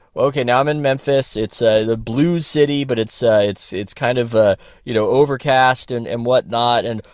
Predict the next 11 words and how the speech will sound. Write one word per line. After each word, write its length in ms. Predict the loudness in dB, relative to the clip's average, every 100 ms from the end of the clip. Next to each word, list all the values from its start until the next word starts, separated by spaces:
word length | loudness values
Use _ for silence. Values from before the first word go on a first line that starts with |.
| _
oh 180 | 2 4
my 120 | 4
God, 280 | 0 2 2
I'm 80 | 0
in 140 | -4
Minneapolis. 680 | -4 0 0 0 0 0 0
It's 160 | -6 -14
very 460 | -12 -4 -2 -2
different 320 | -4 -10 -12 -14
from 160 | -8
Memphis. 560 | -6 -6 0 0 0